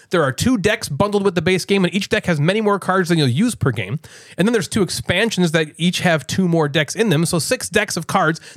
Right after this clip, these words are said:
that each have more than enough cards for a few games before you'll see them all. So there's a lot of games here. Of game. Universe. <laughs> Things I didn't like.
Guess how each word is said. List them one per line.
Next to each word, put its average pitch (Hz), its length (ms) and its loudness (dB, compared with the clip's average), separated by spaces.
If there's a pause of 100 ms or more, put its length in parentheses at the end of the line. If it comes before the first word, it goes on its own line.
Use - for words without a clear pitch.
that 185 120 2
each 285 220 0
have 226 160 0
more 214 220 2
than 220 100 2
enough 208 180 -2
cards 196 320 0
for 151 140 0
a 127 60 2
few 233 180 0
games 196 300 -2
before 160 220 0
you'll 156 100 2
see 175 140 -2
them 147 140 2
all. 147 260 -2 (160)
So - 120 -4
there's 170 80 0
a 127 120 -2
lot 143 280 0
of 110 140 -8
games 95 320 -8
here. - 220 -20 (540)
Of 98 160 -4
game. 95 320 -2 (720)
Universe. 120 520 2 (260)
<laughs> - 260 -20
Things 226 340 0
I 196 100 2
didn't 170 300 0
like. 95 300 -6